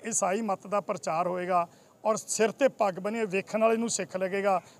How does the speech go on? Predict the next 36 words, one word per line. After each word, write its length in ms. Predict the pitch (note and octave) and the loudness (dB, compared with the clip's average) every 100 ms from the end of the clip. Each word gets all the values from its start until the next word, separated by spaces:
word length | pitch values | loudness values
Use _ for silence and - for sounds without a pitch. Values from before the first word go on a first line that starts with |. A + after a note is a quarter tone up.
| _ | _
ਉਹਨੇ 120 | A#3+ | -4
ਛੋਟੀ 220 | - A#3 | 0 -2
ਛੋਟੀ 220 | - C4 D4 | 0 -2 2
ਦਾੜੀ 280 | G3+ A3 | 2 4
ਵੀ 120 | E4 D4+ | 4 2
ਰੱਖੀ 300 | B3 A3+ G3 | 0 -4 -4
ਹੋਈ 220 | F3+ E3+ | -2 0
ਹੈ 140 | F3 - - _ _ _ _ | -2 -2 -14 _ _ _ _
ਔਰ 80 | - | -6
ਵੇਖਣ 340 | G#3+ G#3 - B3+ | -4 -2 0 6
ਨੂੰ 100 | C#4 | 6
ਉਹ 60 | |
ਸਿੱਖ 280 | B3+ G3+ - | 6 2 2
ਲੱਗਦਾ 320 | F#3+ E3+ D#3+ | 0 2 0
ਹੈ, 80 | D#3 - - _ | -2 -8 -20 _
ਤੇ 40 | C4+ | -14
ਉੱਥੇ 420 | G4 B3 - C#4+ | -2 -2 4 4
ਉਹ 100 | C#4+ | 4
ਕਰ 280 | - A#3 A3+ | 6 6 6
ਕੀ 180 | C#4+ | 0
ਰਿਹਾ 180 | B3+ A3+ | 2 2
ਹੈ? 100 | F#3 - - - | 0 -6 -20 -8
ਇੱਕ 200 | A#3+ - | -8 -6
ਵੀਲ 220 | G#3+ G3+ | -6 -6
ਚੇਅਰ 320 | A3+ - A#3 B3 | -6 -2 -2 0
ਦੇ 160 | G3 | -4
ਉੱਤੇ 220 | G3 G#3 G3+ | -4 -6 -4
ਆਦਮੀ 340 | F#3+ F3+ F#3+ G#3 | 0 0 -2 -4
ਬੈਠਾ 340 | D#3+ C#3+ E3+ | -4 -4 -4
ਹੈ 100 | D#3+ - - - _ _ | -6 -6 -18 -20 _ _
ਤੇ 80 | C4 | -4
ਉਹਨੂੰ 560 | B3+ - B3 C#4 C#4+ C#4+ | -4 -2 0 2 4 2
ਇੱਕ 180 | C#4 C4 | 2 -4
ਮੰਤਰ 540 | G#3+ F3 G#3 - D4 | -2 0 -2 0 -2
ਕਿਸਮ 360 | A3+ A3+ G#3+ G#3 | 0 -2 0 2
ਦਾ 240 | G3+ D3 | 2 2